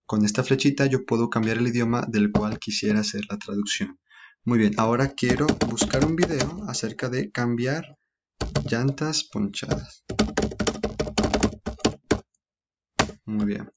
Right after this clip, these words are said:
doy enter y aquí me va a salir pues de forma textual de qué forma se hace, ¿verdad? Yo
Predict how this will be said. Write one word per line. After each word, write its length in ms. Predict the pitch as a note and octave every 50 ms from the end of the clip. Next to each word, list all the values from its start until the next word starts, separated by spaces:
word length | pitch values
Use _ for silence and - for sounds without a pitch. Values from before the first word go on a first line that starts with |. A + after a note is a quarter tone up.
| _ _ -
doy 260 | A2+ G#2+ G#2+ A2 A#2+
enter 440 | C3+ D3+ D3 D3 D#3 E3 F3+ G3 -
y 260 | - D3 E3+ F3 F3 - B2+
aquí 200 | A#2 - - C3
me 100 | B2+ B2+
va 100 | C3 B2+
a 40 | B2
salir 480 | - C#3 C3 C3 B2+ C3 C#3 C#3+ C#3+ - - - - - - - _ _ _
pues 300 | - G#3 G3+ G3 F#3+ -
de 120 | - E3+ D3
forma 320 | - - C3+ C3 C3 C3
textual 580 | C3 C3+ C3 - - - B2 A#2 A#2 A#2 B2 A#2+
de 100 | A#2 G#2+
qué 120 | - -
forma 360 | G#2 - G#2 G2+ G2+ G2+ G2+
se 160 | G2+ - A#2 C3
hace, 280 | D#3+ F#3+ F#3 - -
¿verdad? 360 | A2+ A2 G#2+ A2 B2+ D3 D3 - _ - - _ _ _ _ _ _ _ _ _ _ _ _ _ - - -
Yo 420 | - B2 A#2+ B2 C3 - - -